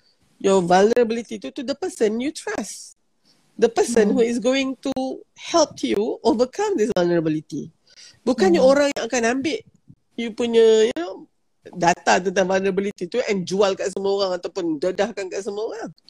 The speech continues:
Speaker 1: So,
Speaker 2: Ya.
Speaker 1: oleh sebab tu kita pun, dan inilah kalau misalnya contohnya, yang paling penting katalah kita ada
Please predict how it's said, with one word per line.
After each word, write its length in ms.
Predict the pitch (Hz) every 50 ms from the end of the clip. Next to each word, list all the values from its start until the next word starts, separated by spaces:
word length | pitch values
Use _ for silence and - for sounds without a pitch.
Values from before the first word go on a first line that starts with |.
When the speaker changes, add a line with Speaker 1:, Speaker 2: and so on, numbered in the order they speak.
| _ _ - - - - - _ _
Speaker 1:
So, 180 | - - 277 277
Speaker 2:
Ya. 100 | 277 311
Speaker 1:
oleh 80 | 381 453
sebab 220 | - 392 294 -
tu 140 | 185 - 254 254
kita 260 | - 269 226 - 254
pun, 280 | 254 - 349 359 320 - -
dan 180 | 240 285 294 320
inilah 460 | 381 381 440 311 226 196 247 226 196
kalau 220 | _ - 185 185 180
misalnya 380 | 180 185 190 196 180 175 185 175
contohnya, 400 | 180 - 175 165 160 156 170 202
yang 120 | 220 202
paling 200 | 185 208 196 196
penting 300 | - - 196 - 202 185
katalah 320 | 175 175 170 - 170 160 165
kita 260 | - - 196 - 277
ada 380 | - - 214 190 175 202 202